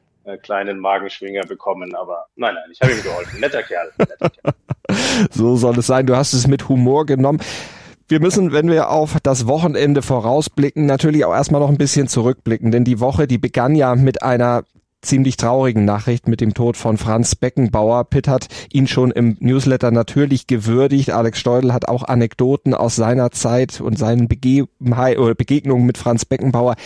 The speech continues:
Speaker 2: niedergeschrieben. Patrick, du als Bayern-Experte bist ihm ja wahrscheinlich in deiner journalistischen Tätigkeit bei den fünfzig Mal, die du in der Mixzone dann auch schon warst, <laughs> äh, sicherlich auch ein, zwei Mal begegnet.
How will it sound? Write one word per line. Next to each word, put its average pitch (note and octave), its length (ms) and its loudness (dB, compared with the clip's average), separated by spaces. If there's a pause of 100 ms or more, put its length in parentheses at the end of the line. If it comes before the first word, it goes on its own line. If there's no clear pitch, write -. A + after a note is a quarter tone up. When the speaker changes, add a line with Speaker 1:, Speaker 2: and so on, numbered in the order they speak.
(560)
Speaker 2:
niedergeschrieben. C#3 920 2 (440)
Patrick, C#3+ 300 0
du C#3+ 140 2
als C3 180 -2
Bayern-Experte C#3 1300 0 (120)
bist C3+ 200 -2
ihm B2+ 120 0
ja B2+ 120 2
wahrscheinlich B2 400 0
in A#2+ 80 0
deiner A#2+ 260 2
journalistischen A2+ 800 0
Tätigkeit B2+ 480 0
bei B2 80 0
den A#2 140 0
fünfzig D3 360 -2
Mal, C3 220 4
die B2+ 100 0
du A#2+ 80 2
in A#2 80 2
der A#2+ 140 4
Mixzone A#2+ 520 2
dann A#2 200 2
auch A2+ 140 -2
schon A#2+ 280 0
warst, A#2+ 340 0
<laughs> - 40 -6
äh, D3+ 120 0
sicherlich B2+ 380 2
auch A2 140 0
ein, A2 180 0
zwei G2+ 240 0
Mal F#2 220 0
begegnet. E2 500 -2